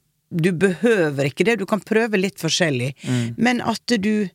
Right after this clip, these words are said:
Speaker 1: du, du stiller ikke et spesifikt spørsmål, kanskje, for da låser du det litt logisk. Men du er undrende.
Speaker 2: Mm.
Speaker 1: Eh, å, nå piper det i ørene mine her.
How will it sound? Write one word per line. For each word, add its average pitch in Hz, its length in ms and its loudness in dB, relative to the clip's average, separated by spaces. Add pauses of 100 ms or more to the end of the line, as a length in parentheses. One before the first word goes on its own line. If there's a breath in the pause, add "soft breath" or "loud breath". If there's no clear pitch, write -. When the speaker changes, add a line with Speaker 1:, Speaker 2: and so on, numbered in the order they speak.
(680 soft breath)
Speaker 1:
du, 180 220 -2
du 196 240 0
stiller 247 520 0
ikke 185 200 0
et 170 120 -2
spesifikt - 1000 -2
spørsmål, - 680 -2
kanskje, 139 480 0
for - 120 -4
da 202 140 2
låser 185 580 2
du 165 120 4
det 151 180 2
litt 180 260 -2
logisk. 156 680 0 (460 loud breath)
Men 202 480 2
du 196 240 2
er 190 140 2 (120)
undrende. 190 720 2 (160)
Speaker 2:
Mm. 113 360 -2 (240 loud breath)
Speaker 1:
Eh, 160 1000 2 (540)
å, 175 160 0
nå 156 160 0
piper 143 300 0
det 127 60 2
i 127 100 0
ørene 120 260 -2
mine 110 240 -2
her. 135 120 -2